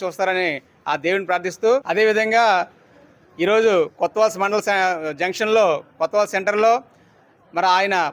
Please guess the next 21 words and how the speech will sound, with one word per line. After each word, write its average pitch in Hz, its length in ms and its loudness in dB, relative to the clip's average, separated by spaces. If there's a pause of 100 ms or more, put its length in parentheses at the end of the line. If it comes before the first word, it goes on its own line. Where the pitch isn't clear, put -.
(140)
పుట్టినరోజు 196 680 -2 (360)
పురస్కరించుకొని 214 760 -2 (600)
మెగా 175 460 0 (180)
వైద్య 185 240 -4
శిబిరం, 220 500 -2
అలాగే 180 500 -2 (260)
కంటి, 196 520 -2
కంటి 185 280 -6
చూపుల 208 160 -4
చికి-, 196 320 -12
చికిత్స 196 240 -8
కూడా, 196 460 0 (640)
ఆ, 151 180 -2 (180)
పెట్టడం 175 220 -6
జరిగింది. 196 480 -2 (1300)
మరి 180 280 0
ఈ 180 40 -4
కార్యక్రమానికి 202 920 0
ముఖ్య 160 260 -4
అతిథిగా 208 580 0 (680)
మన 170 400 -2